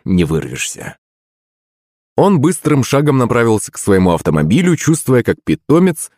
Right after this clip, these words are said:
начинает дёргаться в клетке, как припадочный. Вот же упёртый. Ну ничего, успокоится, когда поймёт, что ничего у него не получится. Не он первый такой резкий, он и не с такими существами имел дело.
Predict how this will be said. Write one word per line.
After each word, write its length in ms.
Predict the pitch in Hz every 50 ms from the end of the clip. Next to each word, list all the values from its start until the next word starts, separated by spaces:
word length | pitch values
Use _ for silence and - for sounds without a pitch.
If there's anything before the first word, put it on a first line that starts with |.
| _ -
начинает 500 | 90 85 - - 95 - - 82 76 73
дёргаться 540 | 69 87 95 135 85 76 139 - - - 76
в 80 | -
клетке, 420 | - - 73 92 - - - 90 -
как 180 | - 78 -
припадочный. 1000 | - - 101 - - - 180 160 85 76 - - - - - 50 50 - - _ _ -
Вот 320 | - 67 78 104 131 139
же 180 | 127 113 135 180
упёртый. 720 | 190 175 - 107 90 73 - - - - - - - - _ _ _ _ _ _ - -
Ну 60 | 95
ничего, 720 | 85 73 - - - - - - - 58 - - - - -
успокоится, 760 | 65 67 - - - 73 - - 123 151 147 120 - - -
когда 240 | - 82 85 82 78
поймёт, 360 | - 67 65 78 104 127 -
что 160 | - - -
ничего 520 | 90 87 85 - - - 80 80 101 127 123
у 80 | 104
него 240 | 95 92 87 117 131
не 100 | 123 110
получится. 880 | - 98 87 90 131 190 - - - - - - - - - - - - _ _ - - -
Не 160 | 139 165 175
он 240 | 170 170 165 160 151
первый 420 | - - 175 170 127 98 90 76
такой 280 | - 71 - - 78 76
резкий, 520 | 69 71 - - - - - - - - _ _ _ _
он 240 | 147 143 143 139 131
и 60 | 120
не 100 | 113 107
с 100 | - -
такими 380 | - 95 - - 82 78 78 71
существами 760 | - - - - - 82 76 - - 80 78 71 73 71 73 73
имел 240 | 73 76 73 71
дело. 400 | 69 67 71 67 64 65 71 71